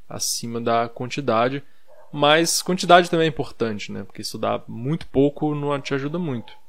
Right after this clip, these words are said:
Espero que eu tenha ajudado vocês de alguma forma aí. Se você tiver dica também, pode comentar aí, incrementar. Às vezes você pensou em outra coisa que eu não comentei aqui.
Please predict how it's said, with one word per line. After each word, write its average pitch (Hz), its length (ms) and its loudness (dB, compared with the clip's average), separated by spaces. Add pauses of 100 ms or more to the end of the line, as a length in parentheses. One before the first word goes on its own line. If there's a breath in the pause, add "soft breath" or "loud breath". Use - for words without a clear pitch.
(600)
Espero 160 320 4
que 165 140 0
eu 170 420 2
tenha 151 140 2
ajudado 135 440 2
vocês 107 440 -6
de 101 60 -6
alguma 107 240 -6
forma 110 380 -2
aí. 143 80 -6 (240 soft breath)
Se - 120 -8
você 269 220 -2
tiver 190 260 2
dica 147 320 -2
também, 113 760 -2
pode - 220 -6
comentar 104 460 -4
aí, 120 300 -4
incrementar. 110 880 -2 (240)
Às 101 80 -10
vezes 101 120 -6
você - 100 -8
pensou 110 340 -6
em 120 40 0
outra 139 160 -2
coisa 156 320 -4
que - 80 -14
eu 131 40 -6
não 117 80 -8
comentei 104 560 -6
aqui. 156 320 -6